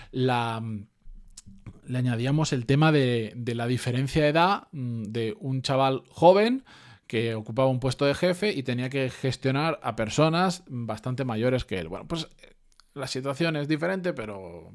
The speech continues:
pero no tanto. Lo que pasa es que eso añade un punto de complicación, porque por algún motivo que yo desconozco, la gente cree que por la edad que tiene,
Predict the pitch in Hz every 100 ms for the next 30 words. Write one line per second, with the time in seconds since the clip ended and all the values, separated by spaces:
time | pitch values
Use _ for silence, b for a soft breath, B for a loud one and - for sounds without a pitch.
0 | 127 110 117 151 123 87 101 - 113 123
1 | 127 131 135 143 139 143 147 175 - 147
2 | 131 156 160 156 139 127 135 131 110 120
3 | 127 156 226 233 B B B 127 113 117
4 | - B B B 110 110 113 147 143 127
5 | 170 139 110 110 135 117 - _ - -
6 | 113 120 107 135 156 185 180 180 220 392
7 | - - 107 104 123 123 120 143 160 -
8 | 110 139 120 123 120 120 151 160 180 180
9 | 214 226 214 262